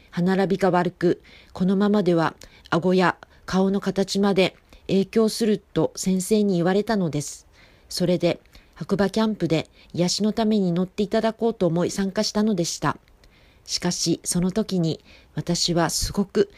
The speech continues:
神様に語られ、触れられたのです。それで、逆に娘の歯並びの悪さに感謝したぐらい、白馬キャンプに来て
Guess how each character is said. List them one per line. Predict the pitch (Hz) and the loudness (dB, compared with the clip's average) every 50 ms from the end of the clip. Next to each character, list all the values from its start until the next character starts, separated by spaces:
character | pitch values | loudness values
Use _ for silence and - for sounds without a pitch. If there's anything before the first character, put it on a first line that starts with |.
| - - - | -20 -20 -10
神 | - 175 175 180 | -4 -2 -2 0
様 | - 190 175 180 180 | 0 0 0 0 0
に | 175 160 | -2 -2
語 | - - 165 - 180 | -6 -8 -4 -2 0
ら | 170 180 175 156 | 2 2 2 2
れ、 | 156 - - - _ - - - - - - _ | 0 -2 -2 -8 _ -20 -20 -20 -20 -20 -20 _
触 | - - | -4 0
れ | 196 190 196 | 2 4 4
ら | 196 214 214 | 4 4 2
れ | 214 202 | 2 0
た | - 180 | 0 -2
の | 165 156 151 | -2 -2 -2
で | 139 147 | -4 -4
す。 | 147 - - - - - _ _ _ - - - - _ _ | -6 -6 -8 -10 -14 -18 _ _ _ -20 -20 -20 -20 _ _
そ | - - - 175 | -12 -6 -2 0
れ | 170 170 | 0 0
で、 | 160 170 170 147 - - _ _ - - - - - _ - | 2 2 0 0 0 -4 _ _ -20 -20 -20 -20 -20 _ -6
逆 | - 165 160 - - 165 | -6 -6 -4 -2 -2 0
に | 165 160 160 | 0 0 0
娘 | 165 160 - - 175 196 202 | -2 -2 -2 0 2 2 2
の | 190 190 | 2 2
歯 | 180 190 | 0 2
並 | 180 190 185 190 190 | 2 2 2 2 2
び | 165 190 | 2 2
の | 190 196 190 | 2 2 4
悪 | 185 196 202 202 | 4 2 2 0
さ | 190 - 175 | 0 0 0
に | 165 160 156 - - - _ - - - - | 0 0 -2 -4 -8 -16 _ -20 -20 -16 -8
感 | - - 196 196 185 | -2 0 0 0 2
謝 | - 208 185 | 2 0 0
し | - - - | 0 0 0
た | 180 170 | 0 0
ぐ | 156 165 | 2 2
ら | 165 165 156 | 2 2 0
い、 | - - _ - - - - - - | 0 -2 _ -18 -20 -20 -20 -20 -18
白 | - - - 180 | -12 -6 -2 2
馬 | 202 196 190 | 2 2 2
キ | - 214 | 2 0
ャ | 214 | 0
ン | 208 | 0
プ | - 202 202 | 0 0 0
に | 185 180 | 0 0
来 | - - | -4 -6
て | - - 170 160 - - | 0 2 2 2 2 -2